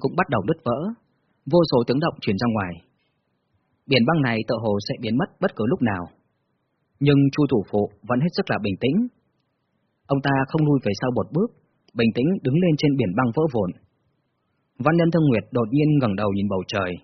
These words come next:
Trong không trung xuất hiện ánh sáng màu vàng nhạt, lóng lánh giữa các đám mây trắng. Văn Nhân Thương Nguyệt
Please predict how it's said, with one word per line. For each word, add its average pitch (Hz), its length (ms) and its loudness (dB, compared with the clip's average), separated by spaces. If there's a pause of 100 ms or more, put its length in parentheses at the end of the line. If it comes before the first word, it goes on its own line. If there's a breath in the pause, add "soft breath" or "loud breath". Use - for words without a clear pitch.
(800)
Trong 143 160 2
không 143 160 2
trung 139 180 2 (100)
xuất 196 140 -4
hiện 123 160 0
ánh 110 200 -4
sáng 147 180 -2
màu 131 180 2
vàng 95 200 -6
nhạt, 92 160 -6 (360)
lóng 104 200 -2
lánh 101 200 -2 (140)
giữa 143 140 -2
các 175 120 -4 (120)
đám 104 240 -6
mây 131 140 0
trắng. 113 200 -2 (2000)
Văn 156 120 4
Nhân 165 140 4
Thương 165 180 2
Nguyệt 139 200 4